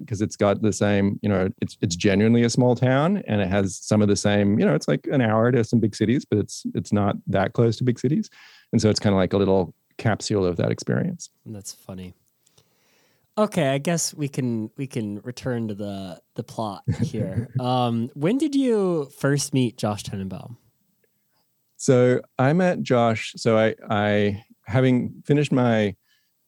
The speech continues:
Speaker 1: degree in, uh, um, w-, uh, Western Australia, I then worked as a research assistant for a little bit to, there's a gap between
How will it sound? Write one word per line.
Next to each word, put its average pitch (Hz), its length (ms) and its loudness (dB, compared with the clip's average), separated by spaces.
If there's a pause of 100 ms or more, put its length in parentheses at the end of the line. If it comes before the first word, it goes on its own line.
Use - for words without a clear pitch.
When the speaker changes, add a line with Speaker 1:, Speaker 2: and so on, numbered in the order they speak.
(160)
Speaker 1:
degree 104 580 2
in, 92 520 0 (140)
uh, 92 200 0 (180)
um, 85 500 0 (400)
w-, - 180 -2
uh, 98 120 0
Western 104 340 0
Australia, 87 760 0
I 98 120 0
then 87 400 2 (680)
worked 113 340 2
as 117 100 4
a 104 60 2
research 101 380 0
assistant 98 400 -2
for 98 60 0
a 95 40 2
little 87 160 2
bit 85 280 0 (120)
to, 87 500 0
there's 98 200 0
a 101 40 2
gap 104 340 0
between 87 520 0